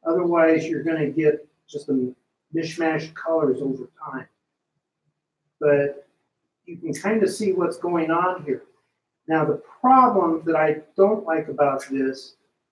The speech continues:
is that you have, uh, wash still on the faces of the, the brick. So, uh, to give it a little bit more definition,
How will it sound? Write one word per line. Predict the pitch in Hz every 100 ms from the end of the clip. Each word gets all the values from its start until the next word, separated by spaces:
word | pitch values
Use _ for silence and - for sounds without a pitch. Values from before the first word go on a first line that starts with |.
| _ _ -
is | 156 147 143 -
that | 160 156 156 - _ 151
you | 165 160
have, | - 190 180 175 175 - _ _ _ _ _ _ _ _ _ _ _ _
uh, | 151 147 147 143
wash | 151 156 160 160 160
still | - - 170 160
on | 156
the | 147
faces | - 180 180 - 151 156
of | 151
the, | 143 135 135 - _ _ _ _ 143
the |
brick. | - 165 180 - - - _ _ _ _ _ _ _ _ _ _ _ _ _ _ _
So, | - 175 160 156 - _ -
uh, | 160 156
to | - - -
give | 208 202
it |
a | 170
little | 175 240
bit | 220 214
more | 185 214 220
definition, | 214 208 202 190 208 202 180